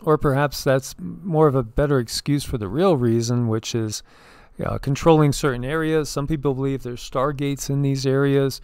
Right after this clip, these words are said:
Most definitely eradicating any sort of clues to give us a real vision of what the true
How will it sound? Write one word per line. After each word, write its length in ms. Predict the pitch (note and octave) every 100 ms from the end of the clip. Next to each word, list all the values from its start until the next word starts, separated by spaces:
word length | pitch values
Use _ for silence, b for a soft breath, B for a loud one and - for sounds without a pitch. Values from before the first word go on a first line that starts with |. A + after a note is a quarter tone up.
| B B B -
Most 320 | B2 C3 -
definitely 640 | D3 F#3 F3 D3 C#3 C3
eradicating 880 | C#3 B2 B2 C3 F#3 - E3+ D#3 D3 -
any 240 | D#3 E3+
sort 300 | - D#3 C#3
of 160 | A#2 -
clues 640 | - E3 F3 C3 G#2 -
to 140 | - B2
give 180 | B2+
us 200 | B2 B2+
a 60 | B2
real 240 | A#2+ B2
vision 360 | A2+ B2 A#2 A2+
of 140 | G#2+
what 180 | A2+ A2+
the 200 | - B2 -
true 420 | - D3 B2+ G#2